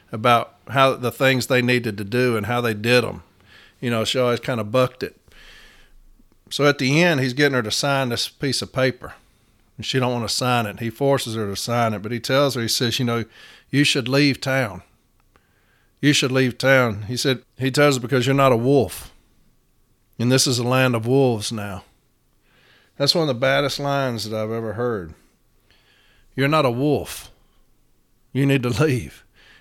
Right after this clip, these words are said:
'Cause this is a land of wolves now." That's Mister Henry. He's a wolf in the land of wolves.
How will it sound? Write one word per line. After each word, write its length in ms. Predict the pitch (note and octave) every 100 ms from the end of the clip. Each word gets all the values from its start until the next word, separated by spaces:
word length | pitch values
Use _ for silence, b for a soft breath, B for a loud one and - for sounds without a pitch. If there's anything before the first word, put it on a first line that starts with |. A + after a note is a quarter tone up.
| b -
'Cause 180 | B2
this 180 | D3 E3
is 140 | D#3+ C3+
a 60 |
land 320 | C3+ C#3+ C#3+
of 100 | A#2+
wolves 480 | B2+ D3+ C3+ G#2 -
now." 300 | A2+ G2 E2+ - _ _ _ _ _ _ _ _ _ _ _ _ _ _ -
That's 240 | C#3+ D3 E3
Mister 300 | D3+ - A#2+
Henry. 480 | D3+ C#3+ G2 - _ _ _ _ _ -
He's 220 | D3+ D3
a 60 | B2
wolf 580 | C3+ C#3+ G#2 - - _ _ _ _ _ _ _ _
in 140 | D#3+ C#3+
the 80 | C3
land 320 | C#3 C#3+ B2+
of 120 | A2+
wolves. 680 | C3 C3+ G#2+ F2+ - -